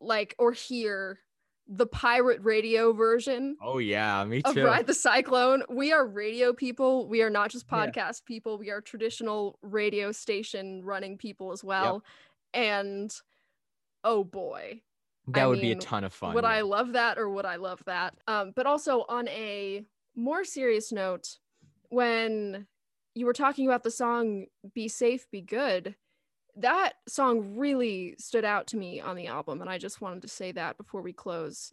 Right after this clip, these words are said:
Speaker 1: Not even knowing the story behind it,
Speaker 2: Yeah.
Speaker 1: it made me very emotional. So I think that is a testament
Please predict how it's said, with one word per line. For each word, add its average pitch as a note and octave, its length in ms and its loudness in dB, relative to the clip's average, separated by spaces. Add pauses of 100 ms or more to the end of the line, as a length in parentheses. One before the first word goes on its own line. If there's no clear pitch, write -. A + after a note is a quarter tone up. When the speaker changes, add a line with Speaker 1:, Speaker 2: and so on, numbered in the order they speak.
Speaker 1:
Not A#3+ 260 2
even G3+ 240 -2
knowing G#3+ 340 -4
the A#3+ 80 -4
story A3+ 400 -4
behind A#3 400 -6
it, B3+ 240 -4 (160)
Speaker 2:
Yeah. G3+ 240 -8
Speaker 1:
it A3+ 140 -4
made G3+ 240 -4
me G#3 420 -2 (540)
very G3 320 0
emotional. A3 680 -4 (380)
So A#3 180 2
I G#3 100 4
think A#3 340 0
that G#3 260 2
is A3+ 160 2
a A3 40 -6
testament G3+ 720 -8